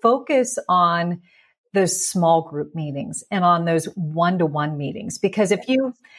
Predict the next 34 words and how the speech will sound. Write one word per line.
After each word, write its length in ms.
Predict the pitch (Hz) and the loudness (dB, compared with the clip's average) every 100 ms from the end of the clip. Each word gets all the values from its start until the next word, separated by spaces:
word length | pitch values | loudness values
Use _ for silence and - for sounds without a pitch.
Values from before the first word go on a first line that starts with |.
| - _ | -20 _
if 140 | 196 202 | -4 0
you 60 | |
have 220 | 190 262 | 2 2
an 100 | 277 | 4
all 160 | 220 214 | 4 4
hands 360 | 220 196 190 175 | 2 0 -2 -2
meeting, 340 | 160 160 160 | -2 -2 -2
you've 100 | 151 | 0
got, 220 | 165 151 | 2 2
like, 220 | 160 156 - | 0 -2 0
oodles 340 | 220 220 190 | 2 2 2
of 100 | 185 | -2
people 340 | - 160 151 147 | -2 -4 -2 -2
on 180 | 147 147 | -2 -4
the 80 | |
screen, 520 | 151 - - - - - _ - _ | -8 -8 -10 -10 -14 -18 _ -20 _
you 100 | 190 | -2
know, 120 | 185 - | -2 -2
that's 400 | 185 247 294 - | -2 -2 -2 -4
not 200 | 170 - | -4 -4
really 360 | 143 135 160 - _ | -6 -6 -8 -14 _
fostering 480 | 139 131 - 131 120 | -8 -8 -10 -12 -12
culture. 640 | - - - - - - - | -16 -16 -14 -14 -14 -16 -12
Uh, 240 | 185 165 160 | -6 -6 -2
that, 300 | 180 185 - 196 | 0 0 0 2
that 220 | 190 208 | 2 2
is, 360 | 185 160 - 196 | 0 0 -6 -6
you 80 | 185 | -2
know, 180 | 156 - | -2 -4
information 680 | 185 180 165 160 160 160 139 | -4 -2 -2 -2 -2 -4 -8
transfer 520 | - 143 143 - - | -8 -10 -10 -8 -10
more 260 | 156 - - | -8 -10 -6
or 60 | |
less. 380 | - - - - | -6 -6 -8 -12